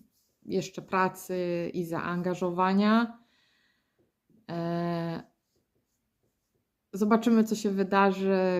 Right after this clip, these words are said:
kiedy przejdziemy dalej w, w, w dalsze lekcje, bo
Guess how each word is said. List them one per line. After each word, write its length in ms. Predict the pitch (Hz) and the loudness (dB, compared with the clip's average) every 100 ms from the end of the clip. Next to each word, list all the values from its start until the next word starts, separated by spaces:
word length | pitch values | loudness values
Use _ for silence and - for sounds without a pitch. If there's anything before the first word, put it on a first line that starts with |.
| 180 | -2
kiedy 200 | 180 180 | -4 -6
przejdziemy 520 | - 185 180 185 185 | -4 -4 -2 -2 0
dalej 600 | 180 180 175 170 165 170 | 2 2 2 0 0 -2
w, 360 | 156 - - - | -6 -16 -20 -14
w, 440 | 160 160 151 147 156 | -8 -4 -4 -6 -10
w 200 | 165 170 | -14 -8
dalsze 440 | 170 196 190 - 190 | 2 4 4 0 -2
lekcje, 920 | 190 190 - - 202 190 190 185 - - 175 170 - | -2 -2 -8 -4 0 0 0 0 -4 -8 -12 -12 -8
bo 720 | 185 180 185 180 180 180 - | -2 0 2 2 2 0 -6